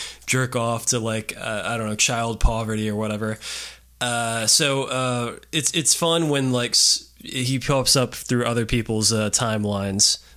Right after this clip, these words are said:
Um, the New York Post, that bastion of, uh, you know, journalism, uh, ran a thing yesterday.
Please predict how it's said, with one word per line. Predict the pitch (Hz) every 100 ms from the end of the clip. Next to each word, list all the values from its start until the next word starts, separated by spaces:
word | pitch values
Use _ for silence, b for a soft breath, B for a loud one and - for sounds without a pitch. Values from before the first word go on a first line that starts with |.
| b
Um, | 123 120 117 113 110 - - - - - - -
the | 127 135
New | 135
York | 175 185 180 165 - -
Post, | - 131 113 - -
that | 127 117 113
bastion | 120 120 120 - 131
of, | 113 104
uh, | 107 104 104
you | 107
know, | 101 98 98 - -
journalism, | 120 113 110 110 110 107 104 B B B B B
uh, | - 123
ran | 156
a | 185
thing | 180 143 123
yesterday. | 120 131 - - 113 107 101 98 104